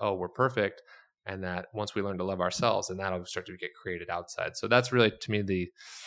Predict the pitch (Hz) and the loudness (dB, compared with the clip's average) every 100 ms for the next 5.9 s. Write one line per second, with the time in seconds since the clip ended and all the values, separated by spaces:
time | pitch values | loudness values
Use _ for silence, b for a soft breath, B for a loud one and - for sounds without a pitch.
0 | B B - 104 107 104 - 107 104 101 | B B -2 2 6 6 4 2 2 2
1 | 95 101 82 98 98 - 101 101 - 101 | 2 0 2 0 -2 -4 -2 0 2 2
2 | 98 - 92 92 95 87 90 98 92 - | 2 0 0 0 -2 -6 -4 -4 -4 -4
3 | 92 90 - 104 110 - 87 90 85 - | -6 -6 -6 -4 -4 -4 -8 -8 -8 -6
4 | 92 92 92 90 87 87 - 95 95 92 | -6 -4 -2 0 0 0 0 2 2 2
5 | 90 95 90 113 120 110 104 107 | 0 0 4 6 6 4 2 0